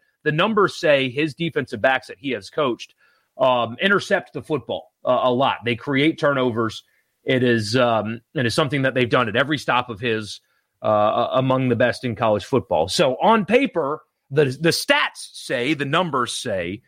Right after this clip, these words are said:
that, uh, he's good at what he does because they intercept the football a lot. Uh, also, interesting deal with Lane Kiffin hiring familiarity, uh, this time around on his staff. His staffing turnover, uh,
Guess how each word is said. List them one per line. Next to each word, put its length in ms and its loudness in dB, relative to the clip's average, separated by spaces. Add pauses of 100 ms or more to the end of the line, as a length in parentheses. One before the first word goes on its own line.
(320)
that, 500 0 (880)
uh, 120 0
he's 200 2
good 300 4
at 200 -4
what 180 0
he 140 -2
does 300 2
because 300 -4
they 120 0
intercept 500 0
the 100 -2
football 520 0
a 80 4
lot. 300 0 (580)
Uh, 260 0
also, 540 2
interesting 800 -2
deal 240 4
with 160 2
Lane 220 2
Kiffin 320 0
hiring 480 -2
familiarity, 920 0 (560)
uh, 140 2
this 180 -2
time 220 -2
around 220 -2
on 80 -6
his 180 -4
staff. 300 -2
His 140 2
staffing 420 0
turnover, 580 -2 (500)
uh, 260 2